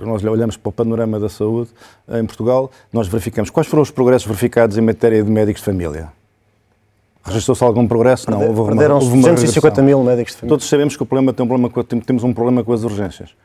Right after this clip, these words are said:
Speaker 1: Não é possível enfrentar o problema com as ur-, de-, das urgências sem tratar da questão dos cuidados de saúde primários.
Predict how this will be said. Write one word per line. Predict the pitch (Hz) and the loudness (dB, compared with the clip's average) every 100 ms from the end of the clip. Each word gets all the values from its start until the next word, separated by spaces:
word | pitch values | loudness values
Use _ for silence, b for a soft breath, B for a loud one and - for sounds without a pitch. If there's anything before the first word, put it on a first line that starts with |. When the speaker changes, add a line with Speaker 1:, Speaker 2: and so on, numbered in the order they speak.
| _ _ - | _ _ -4
Speaker 1:
Não | |
é | 123 | -4
possível | - 131 120 123 | -2 -2 0 0
enfrentar | 117 120 117 110 | -2 -2 0 0
o | |
problema | 101 113 113 | 0 -2 0
com | 117 | -2
as | 101 | -2
ur-, | 104 | -4
de-, | 95 | -4
das | 101 104 | -4 -2
urgências | 101 98 135 - 143 - - | -4 -2 -4 -4 -8 -12 -10
sem | - | -6
tratar | 123 117 - 131 | -4 -2 0 0
da | 120 | 0
questão | 110 123 127 | -6 -4 -4
dos | 120 | -4
cuidados | - 120 110 | 0 0 0
de | |
saúde | 127 107 | -4 -2
primários. | 120 107 92 92 | -2 -2 -4 -8